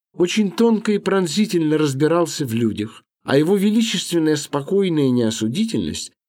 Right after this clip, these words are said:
часто выводила меня из себя, когда речь заходила о подонках и приспособленцах. И наоборот, о людях качества высокого, на мой, конечно, взгляд, он умел вдруг сказать с такой убийственно точной насмешливостью,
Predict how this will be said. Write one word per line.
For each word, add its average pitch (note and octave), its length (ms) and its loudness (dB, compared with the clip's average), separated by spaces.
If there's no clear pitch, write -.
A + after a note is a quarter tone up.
часто A3 340 0
выводила G#3+ 440 2
меня G3+ 260 0
из G3 100 0
себя, F#3+ 440 -2
когда D#3+ 220 2
речь E3+ 240 2
заходила D#3 520 2
о C#3 60 -2
подонках C#3+ 600 -2
и C3+ 80 -2
приспособленцах. A#2+ 1040 -4
И C#3+ 120 -2
наоборот, G#2 540 -2
о A2 140 -2
людях D#3 340 0
качества D#3 460 -2
высокого, A#2 840 -2
на C#3 140 0
мой, A2 180 0
конечно, E2+ 420 -6
взгляд, F2 320 -8
он E3+ 180 2
умел A3+ 240 4
вдруг G3+ 260 -2
сказать G3+ 380 0
с - 80 -12
такой G3+ 380 -2
убийственно F3 600 0
точной E3+ 480 -2
насмешливостью, B2 960 -4